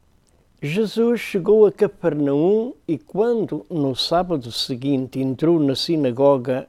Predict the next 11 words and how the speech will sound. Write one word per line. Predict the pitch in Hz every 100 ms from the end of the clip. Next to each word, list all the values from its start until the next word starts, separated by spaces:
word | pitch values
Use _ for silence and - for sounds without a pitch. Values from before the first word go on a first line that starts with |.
| -
e | 143
começou | - 147 135 - 127 117
a | 135
ensinar, | 135 - 143 135 151 165 180 _ _ _
todos | - 175 185 175 180 160 - -
se | 202
maravilhavam | 196 175 170 156 - 139 139 135 139 139 135
com | - 139 131
a |
sua | - - 208 214
doutrina, | 175 151 165 202 214 208 202